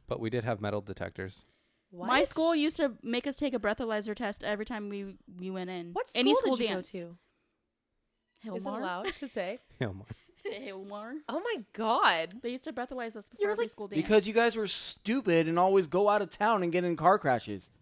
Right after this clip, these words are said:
Speaker 3: No,
Speaker 2: Oh.
Speaker 3: there was a lot of, like, drunk, drunk driving
Speaker 2: They
Speaker 3: and stuff.
Speaker 1: You mean they weren't
Speaker 2: breathalyze this? Is that even legal to breathalyze, like,
Speaker 4: Yes.
Speaker 2: a seventeen-year-old?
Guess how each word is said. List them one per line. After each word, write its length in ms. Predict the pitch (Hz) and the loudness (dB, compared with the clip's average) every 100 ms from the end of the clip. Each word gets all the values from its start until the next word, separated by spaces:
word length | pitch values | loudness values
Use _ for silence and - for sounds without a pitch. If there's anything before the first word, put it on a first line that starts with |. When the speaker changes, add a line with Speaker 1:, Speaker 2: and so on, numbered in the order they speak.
| _ _ - | _ _ -4
Speaker 3:
No, 220 | 220 220 | 2 2
Speaker 2:
Oh. 40 | |
Speaker 3:
there 160 | 220 247 | 4 2
was 120 | 285 | 2
a 60 | 277 | 2
lot 300 | 240 202 208 | 4 4 4
of, 160 | 214 | 0
like, 300 | 185 180 170 - 170 | -4 -6 -6 -12 -12
drunk, 300 | 175 170 170 _ _ _ _ _ _ 202 175 _ - | -10 -10 -12 _ _ _ _ _ _ -20 -20 _ -18
drunk 260 | 202 190 - | -16 -16 -14
driving 320 | 208 190 - | -12 -10 -10
Speaker 2:
They 120 | 320 | -12
Speaker 3:
and 120 | 226 | -12
stuff. 120 | - 247 | -8 -2
Speaker 1:
You 40 | |
mean 120 | 269 - | 0 2
they 80 | |
weren't 240 | - - 269 | 2 4 2
Speaker 2:
breathalyze 40 | 226 | -2
this? 160 | 247 - | -8 -6
Is 80 | 247 | -2
that 100 | 370 | -2
even 220 | 453 262 | -2 -4
legal 240 | 208 214 | -4 -4
to 100 | 220 | -6
breathalyze, 440 | 185 160 175 175 180 | -6 -6 -6 -6 -6
like, 80 | |
Speaker 4:
Yes. 100 | 180 | -6
Speaker 2:
a 20 | 170 | -6
seventeen-year-old? 640 | 165 160 147 147 160 190 | -8 -10 -14 -12 -12 -14